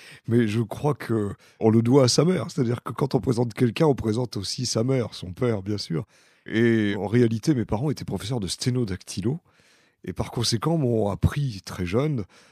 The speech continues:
à écrire en peu de signes, et en même temps à taper chaque lettre, et donc en essayant d'être le plus complet possible. Alors je crois que je dois beaucoup à ma mère, professeure de sténodactylo,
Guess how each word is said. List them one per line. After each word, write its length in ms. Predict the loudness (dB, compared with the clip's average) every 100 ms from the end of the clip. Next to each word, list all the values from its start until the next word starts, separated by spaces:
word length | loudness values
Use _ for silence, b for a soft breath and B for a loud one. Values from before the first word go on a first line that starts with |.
| b
à 140 | -4 -4
écrire 540 | -6 -6 -4 -2 -4
en 240 | -8 -14 -20 _ _
peu 160 | -6 -4
de 440 | -8 -10 -10 -12 -16 -10
signes, 560 | -2 2 2 2 -2 -8 b b b b
et 300 | -4 0 0
en 100 | -2
même 180 | -4 -2
temps 300 | 2 4 2
à 80 | 0
taper 440 | -4 -2 0 0
chaque 260 | 0 -4 0
lettre, 380 | 2 2 0 -4
et 40 |
donc 280 | -4 -6 -6
en 80 | -6
essayant 400 | -4 -4 -4 -4
d'être 300 | -6 -8 -10
le 80 |
plus 140 | -8 -8
complet 300 | -4 0 0
possible. 400 | 0 -2 -4 -6 b b
Alors 160 | -2 0
je 40 |
crois 160 | 2 2
que 60 | 6
je 40 |
dois 100 | 4
beaucoup 280 | 4 6 6
à 40 |
ma 120 | 6
mère, 240 | 4 2 0
professeure 480 | -4 -6 -2 -2 -2
de 80 |
sténodactylo, 1080 | -4 -2 2 2 2 -2 -8 -4 2 2 2